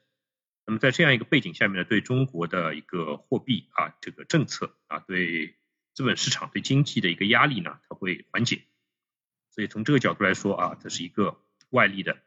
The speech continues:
啊，一个支持啊，就不利因素啊，它可能就慢慢的消失了。那么第二个呢，就是说你这个市场已经跌了很多了，对吧？跌太多了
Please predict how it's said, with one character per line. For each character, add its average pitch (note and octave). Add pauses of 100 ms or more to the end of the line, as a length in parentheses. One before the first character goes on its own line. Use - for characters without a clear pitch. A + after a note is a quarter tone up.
(200)
啊， D2+
一 D#2+
个 -
支 -
持 - (380)
啊， -
就 -
不 -
利 B2
因 G#2
素 - (200)
啊， -
它 D#2+
可 -
能 -
就 F#2
慢 G2
慢 F#2
的 F2 (680)
消 B2+
失 F3
了。 - (560)
那 C3
么 B2+
第 A#3+
二 F3
个 B2
呢， G2+
就 G#2
是 G2+
说 G#2
你 F#2+
这 G#2
个 F#2
市 -
场 A#2
已 F2
经 G2+
跌 C#3
了 C3+
很 - (120)
多 F2+
了， - (100)
对 -
吧？ D#2+ (420)
跌 B2+
太 A#2+
多 A2+
了 -